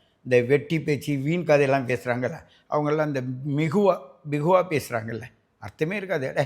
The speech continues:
அதுக்கு என்ன சொல்ற, நான் பார்த்துக்கிறேன்." இந்த, இது மாதிரி பேசுறாங்கல்ல, இந்த சுபாவமெல்லாம் புதனுக்குடையது. புதனோட குருவும் சேரும்போது, "டே, அவனை எனக்கு தெரியும்டா, விட்றா,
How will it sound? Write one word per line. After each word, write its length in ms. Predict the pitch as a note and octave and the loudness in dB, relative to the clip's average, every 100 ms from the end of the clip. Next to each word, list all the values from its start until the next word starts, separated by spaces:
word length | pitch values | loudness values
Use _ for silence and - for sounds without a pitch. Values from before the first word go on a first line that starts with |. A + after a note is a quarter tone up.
| - - | -4 0
அதுக்கு 380 | A#2 D3 F#3 | 2 4 2
என்ன 200 | G#3 G#3 D#3+ - | -4 -4 -6 -6
சொல்ற, 260 | F#2+ A#2+ | -2 0
நான் 220 | B2 A#2 G#2 | 0 -2 -2
பார்த்துக்கிறேன்." 460 | G2 F#2 F2+ - _ _ _ _ | -4 -4 -12 -12 _ _ _ _
இந்த, 60 | D#3 | -4
இது 140 | D#3 | -2
மாதிரி 220 | E3+ E3 D#3+ | 0 0 2
பேசுறாங்கல்ல, 440 | C#3 C3+ C3 C#3 - | 0 0 -4 -6 -4
இந்த 380 | D3+ E3 D#3+ - | -4 -2 -2 0
சுபாவமெல்லாம் 760 | C#3+ D3 D#3+ C#3+ C3+ C3 D3 - - _ _ | 2 2 2 0 -4 -2 -4 -4 -16 _ _
புதனுக்குடையது. 840 | B2 C#3+ E3 D#3+ D3 B2+ A#2 A2+ D#3+ - _ _ | -2 2 2 2 0 0 0 0 -4 -6 _ _
புதனோட 420 | C#3 E3 F#3+ G3 F3+ C#3+ | 0 2 4 4 2 2
குருவும் 380 | D3 F3+ E3+ - | 0 2 0 0
சேரும்போது, 520 | C#3+ C3+ C3 A#2+ D3+ A2 - _ | -2 0 -2 -4 -6 -14 -18 _
"டே, 120 | C#3+ C#3 - C3 | 0 0 -2 2
அவனை 360 | B2+ C#3+ E3 | 4 4 0
எனக்கு 240 | F#3 F#3 F#3+ | -4 -8 -8
தெரியும்டா, 400 | G3+ G#3+ G#3 G#3 | -8 -8 -4 -2
விட்றா, 340 | G3+ F#3+ G3+ | -2 -2 0